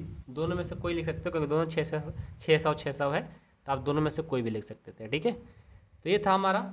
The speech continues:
प्रश्न संख्या कौन सा? आ,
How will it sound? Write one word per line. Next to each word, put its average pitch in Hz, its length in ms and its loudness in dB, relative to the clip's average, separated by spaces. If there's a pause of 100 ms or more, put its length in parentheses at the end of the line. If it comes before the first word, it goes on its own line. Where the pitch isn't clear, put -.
(680)
प्रश्न 190 300 -8
संख्या 185 500 0 (500)
कौन 165 220 4
सा? 185 140 2 (1300)
आ, 127 460 2